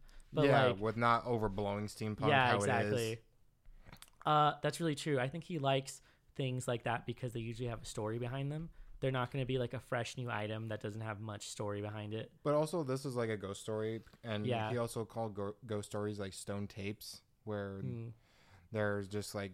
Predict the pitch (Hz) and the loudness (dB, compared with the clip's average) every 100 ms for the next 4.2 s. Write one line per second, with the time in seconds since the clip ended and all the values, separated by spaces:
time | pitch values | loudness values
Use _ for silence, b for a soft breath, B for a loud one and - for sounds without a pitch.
0 | 104 107 104 104 95 - - 95 _ - | -8 -6 -6 -6 -8 -12 -14 -20 _ -14
1 | - - 113 110 - 113 107 104 107 104 | -8 -2 0 0 0 -2 -2 -2 -2 0
2 | 98 101 - _ _ _ _ - 117 110 | -2 -12 -20 _ _ _ _ -2 2 4
3 | 110 113 113 104 113 98 92 101 104 113 | 4 2 0 -2 -4 -4 -4 -6 -6 -6
4 | 104 | -6